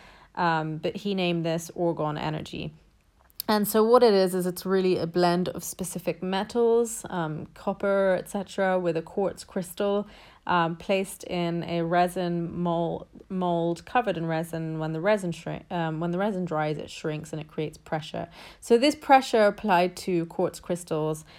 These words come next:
is, uh, known as the piezoelectric effect. And again, this is something that we talk about a lot in the crystal healing workshops.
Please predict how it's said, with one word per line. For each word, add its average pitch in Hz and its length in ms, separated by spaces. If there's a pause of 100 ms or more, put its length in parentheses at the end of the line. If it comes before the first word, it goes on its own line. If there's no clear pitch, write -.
(280)
is, 170 500
uh, 175 160
known 175 200
as 170 140
the 165 80
piezoelectric 160 1040
effect. - 540 (140)
And 170 120
again, 165 260
this 175 140
is 185 100
something 165 320
that 165 100
we 165 80
talk 165 280
about 165 200
a 165 60
lot 160 200
in - 60
the 165 80
crystal 160 320
healing 190 400
workshops. 233 640